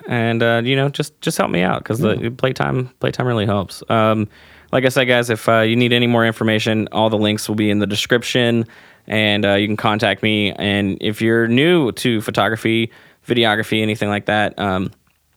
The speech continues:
Speaker 1: I'd be more than willing to, to help out and lend a hand, whether, no matter what the question is. So,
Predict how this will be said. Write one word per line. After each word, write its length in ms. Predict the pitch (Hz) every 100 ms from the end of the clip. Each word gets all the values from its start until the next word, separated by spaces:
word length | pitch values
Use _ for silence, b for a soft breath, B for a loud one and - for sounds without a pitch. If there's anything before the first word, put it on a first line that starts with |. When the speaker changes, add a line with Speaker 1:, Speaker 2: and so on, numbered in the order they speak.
| _
Speaker 1:
I'd 100 | 127
be 120 | 120 113
more 180 | 110
than 140 | 110 104
willing 240 | 101 101
to, 280 | 104 104 101
to 200 | 90 107
help 180 | 101 95
out 260 | 101 101 -
and 280 | 92 101 104
lend 200 | 107 104
a 40 |
hand, 400 | 98 98 98 104 -
whether, 420 | - 104 101 101 101 - _ _ - -
no 120 | 117
matter 200 | 120 120
what 120 | 120
the 60 | -
question 320 | 120 110 -
is. 300 | 95 98 - -
So, 320 | - 98 101